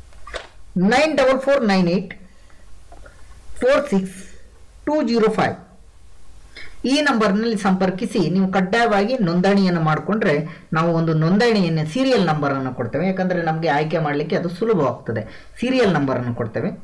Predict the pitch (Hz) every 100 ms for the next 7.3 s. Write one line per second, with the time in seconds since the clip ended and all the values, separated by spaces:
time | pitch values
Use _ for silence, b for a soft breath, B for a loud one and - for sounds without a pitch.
0 | B B 208 262 226 185 - B B B
1 | B 185 220 285 262 185 190 - - -
2 | - - - - - - - 147 135 185
3 | 233 254 285 311 311 - 185 208 147 143
4 | 165 240 254 262 247 233 220 208 220 277
5 | - - 127 151 190 247 254 233 202 190
6 | 214 277 - 185 214 214 156 120 117 107
7 | 110 -